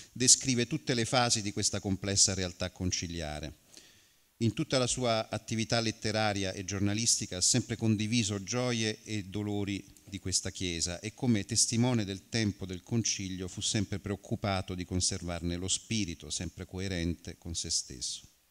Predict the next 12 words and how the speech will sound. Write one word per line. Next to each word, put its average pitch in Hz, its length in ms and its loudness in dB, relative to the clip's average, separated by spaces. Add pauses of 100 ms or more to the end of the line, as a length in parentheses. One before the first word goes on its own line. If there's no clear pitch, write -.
(960)
L'insegnamento 156 560 8
universitario 131 720 8
presso 117 320 4
la 110 100 4
cattedra 107 520 2
di 101 180 2
etica 104 380 2
della 92 200 -4
comunicazione 95 720 2
all'Università 92 600 2
di 95 160 -4
Padova 92 520 -2